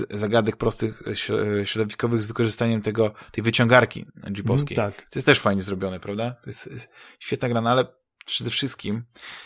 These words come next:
Speaker 1: mimo że strzelanie nie jest takie złe, mimo że, że, że, że ten, to jednak chyba najważniejsze w tej, w tej grze to jest po prostu, co się dzieje na ekranie z tymi postaciami.
Speaker 2: Chyba historia,
Speaker 1: Tej historii.
Speaker 2: tak, historia, bo, bo, bo powiem tak, jeśli chodzi o samą rozgrywkę,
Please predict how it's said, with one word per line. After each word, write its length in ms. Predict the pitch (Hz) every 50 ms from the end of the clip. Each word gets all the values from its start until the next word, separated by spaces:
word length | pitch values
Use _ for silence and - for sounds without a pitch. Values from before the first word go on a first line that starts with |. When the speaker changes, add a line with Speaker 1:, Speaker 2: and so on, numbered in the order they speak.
| - _ -
Speaker 1:
mimo 200 | 120 127 135 123
że 120 | 120 127
strzelanie 480 | - - - - 123 117 117 117 120 117
nie 100 | 117 113
jest 180 | 113 107 -
takie 220 | - 98 - - 104
złe, 300 | 98 98 95 92 92 92
mimo 220 | 98 101 101 101
że, 220 | 98 104 104 101 - -
że, 240 | - 101 104 104 - -
że, 320 | 104 101 104 104 107 104
że 100 | 104 101
ten, 140 | - 104 107
to 80 | - 120
jednak 200 | 117 117 117 -
chyba 180 | - 120 120
najważniejsze 640 | 113 113 107 107 110 101 113 113 110 - - 113 110 104
w 120 | - -
tej, 140 | - - 104
w 40 | 107
tej 140 | 110 107
grze 240 | 101 - - 110 107
to 60 | 104
jest 140 | 107 101 -
po 60 | _
prostu, 260 | - 101 101 - - -
co 60 | 107 -
się 120 | - -
dzieje 260 | 101 104 104 101 101 98
na 120 | 98 98
ekranie 380 | 95 - - 107 98 98 95 95 _ - - - _
z 80 | -
tymi 140 | - 104 101
postaciami. 640 | - 98 - - 101 95 - 101 95 92 92 90 98
Speaker 2:
Chyba 160 | - 180 185
historia, 480 | - - - - - - 180 180 160 143
Speaker 1:
Tej 100 | 127 120
historii. 320 | 117 - - 110 92 143 131
Speaker 2:
tak, 120 | 120 -
historia, 340 | - 143 - - 160 139 131
bo, 140 | 127 135 135
bo, 220 | 131 151 147 151
bo 120 | 143 143
powiem 320 | 143 147 160 165 175 170 160
tak, 220 | - 120 110 98
jeśli 220 | 127 139 131 - -
chodzi 180 | 185 170 160
o 60 | 143
samą 260 | 135 - 185 202 190 165
rozgrywkę, 640 | 147 135 131 127 131 127 127 - - 123 120 131